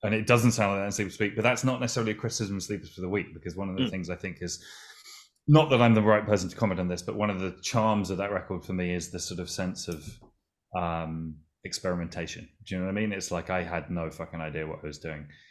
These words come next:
Speaker 1: I'd only really been listening to that kind of music for about three years at that <laughs> point, and it was like, "I'm gonna make an album."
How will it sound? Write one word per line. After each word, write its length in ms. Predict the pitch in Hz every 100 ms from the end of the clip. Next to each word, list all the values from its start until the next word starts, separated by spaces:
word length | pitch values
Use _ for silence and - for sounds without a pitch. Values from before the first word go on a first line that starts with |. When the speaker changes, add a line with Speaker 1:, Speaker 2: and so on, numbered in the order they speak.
| _ -
Speaker 1:
I'd 100 | 104
only 160 | 107
really 200 | 90 90
been 140 | 90 87
listening 280 | 87 82
to 60 | 87
that 100 | 92
kind 100 | 85
of 60 | 87
music 240 | 82 87
for 100 | 80
about 220 | 80 80 - _ _ _ _ -
three 180 | 85 85
years 400 | 80 85 78 98
at 60 | 92
that 180 | 120
<laughs> 100 | - 170
point, 240 | 117 107 -
and 100 | 120
it 60 | 117
was 220 | 104 90
like, 260 | 90 87 -
"I'm 100 | 226
gonna 120 | 127
make 140 | 143 170
an 60 |
album." 340 | 214 170 95